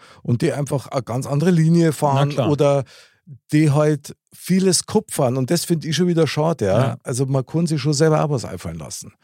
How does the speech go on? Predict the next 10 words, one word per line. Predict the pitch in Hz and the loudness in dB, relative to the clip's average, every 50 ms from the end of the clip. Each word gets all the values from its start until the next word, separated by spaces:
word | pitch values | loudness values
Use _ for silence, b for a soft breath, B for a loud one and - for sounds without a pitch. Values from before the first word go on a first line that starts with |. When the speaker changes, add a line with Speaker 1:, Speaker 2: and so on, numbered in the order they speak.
| B B B B B B | B B B B B B
Speaker 1:
Von | - 143 151 139 | -2 0 0 2
daher | 170 170 165 175 170 165 151 | 4 4 4 4 4 2 0
Capitani | - - 151 151 - - 160 143 - 123 117 139 160 165 165 165 160 143 | -2 -2 -4 -2 -2 -2 -4 -4 -2 -2 -2 0 0 2 2 2 2 0
Staffel | - - - 131 131 - - 147 127 | 0 -2 -2 -2 -2 -2 -2 -4 -4
zwei, | - - - 107 107 123 135 147 156 143 B B B B B B B _ - | -4 -2 -2 0 2 2 4 4 2 2 B B B B B B B _ -4
leider | - 104 120 127 151 180 185 190 | 0 2 2 4 2 2 2 2
für | 151 175 175 | 2 2 2
mich | 165 160 156 - - | 2 2 0 -2 -2
kein | - 135 139 147 143 | -2 0 0 2 2
Gewinn. | 139 131 120 147 165 185 190 175 - | 0 2 2 2 2 2 0 -2 -4